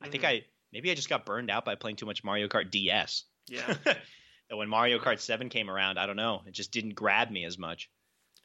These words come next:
Speaker 2: Let's see, what
Speaker 1: I
Speaker 2: else
Speaker 1: mean,
Speaker 2: did
Speaker 1: it's a good game,
Speaker 2: Yeah,
Speaker 1: but
Speaker 2: it's really
Speaker 1: yeah, it
Speaker 2: great.
Speaker 1: just
Speaker 2: It also introduced the Lucky Seven,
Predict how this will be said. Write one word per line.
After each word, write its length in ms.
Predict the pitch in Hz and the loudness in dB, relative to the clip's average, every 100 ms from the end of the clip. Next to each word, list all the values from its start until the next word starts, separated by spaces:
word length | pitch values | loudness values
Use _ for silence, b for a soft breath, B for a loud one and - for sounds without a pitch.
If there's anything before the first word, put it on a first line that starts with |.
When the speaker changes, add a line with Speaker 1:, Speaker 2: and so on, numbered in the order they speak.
| _ | _
Speaker 2:
Let's 80 | - | -10
see, 80 | 156 | -6
what 140 | 156 | -2
Speaker 1:
I 20 | |
Speaker 2:
else 80 | 160 | 0
Speaker 1:
mean, 100 | 98 | 2
Speaker 2:
did 40 | 131 | 4
Speaker 1:
it's 100 | 151 | 4
a 40 | |
good 180 | 151 156 | 4 4
game, 280 | 143 170 101 | 4 2 0
Speaker 2:
Yeah, 260 | 131 131 120 | 0 2 2
Speaker 1:
but 100 | - | -4
Speaker 2:
it's 140 | 131 - | -12 -8
really 180 | 123 123 | -8 -8
Speaker 1:
yeah, 40 | |
it 40 | 123 | -6
Speaker 2:
great. 100 | 127 | -6
Speaker 1:
just 100 | 120 _ _ _ _ _ _ _ | -8 _ _ _ _ _ _ _
Speaker 2:
It 40 | 165 | -4
also 200 | 180 220 | -2 0
introduced 640 | 190 - 175 170 - - | -2 -2 0 0 -2 -4
the 140 | 147 | -6
Lucky 340 | 131 131 - 147 | 0 -2 -2 -4
Seven, 480 | - 131 143 220 | 0 0 0 -4